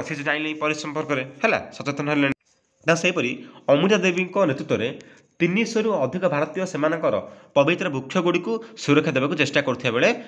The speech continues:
ମୃତ୍ୟୁବରଣ କରିଥିଲେ। ଦେଖ, ଇଏ ସେମାନଙ୍କୁ ଉଦ୍ବୋଧନ କରିଥିଲେ। ସମସ୍ତ ମହିଳା ଆଗେଇ ଆସିଥିଲେ, କେତେ?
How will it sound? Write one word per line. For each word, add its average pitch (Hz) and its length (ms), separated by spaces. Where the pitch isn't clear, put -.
ମୃତ୍ୟୁବରଣ 120 380
କରିଥିଲେ। 95 280
ଦେଖ, 139 140
ଇଏ 160 160
ସେମାନଙ୍କୁ 143 360
ଉଦ୍ବୋଧନ 127 320
କରିଥିଲେ। 135 300
ସମସ୍ତ 143 260
ମହିଳା 131 240
ଆଗେଇ 107 160
ଆସିଥିଲେ, 135 200
କେତେ? 143 140